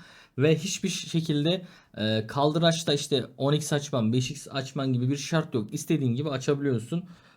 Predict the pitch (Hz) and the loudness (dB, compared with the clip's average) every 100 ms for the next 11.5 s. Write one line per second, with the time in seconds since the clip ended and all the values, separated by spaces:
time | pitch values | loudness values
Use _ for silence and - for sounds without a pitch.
0 | 113 117 117 151 160 185 175 147 151 180 | -4 0 2 4 4 4 4 4 4 4
1 | 160 156 160 160 131 123 127 - 160 - | 4 4 2 0 -2 -2 -4 -6 -4 0
2 | 139 110 98 95 107 135 156 160 156 160 | 2 2 0 -2 -2 0 0 0 0 0
3 | - - _ 165 170 175 170 170 165 160 | -4 -20 _ 2 6 6 6 4 2 2
4 | - 175 151 143 165 - 127 143 147 151 | 2 2 4 4 2 -2 -2 4 4 4
5 | 127 131 - - - - - 165 185 180 | 2 0 -4 -10 -20 -4 2 2 2 -2
6 | - 170 175 170 180 175 160 156 127 135 | 0 2 2 0 -2 2 0 2 2 4
7 | 143 151 156 147 147 131 131 - 196 131 | 2 0 -2 -2 -2 -2 -2 -4 0 0
8 | 127 110 110 107 139 151 175 156 131 131 | 2 0 0 -2 -2 -4 0 0 2 2
9 | 147 - - _ - 175 175 175 127 107 | 0 -2 -16 _ 4 4 4 2 4 4
10 | 135 143 170 170 151 - 120 135 135 127 | 4 2 0 4 4 4 0 0 0 0
11 | 107 98 110 160 | 0 0 -2 -4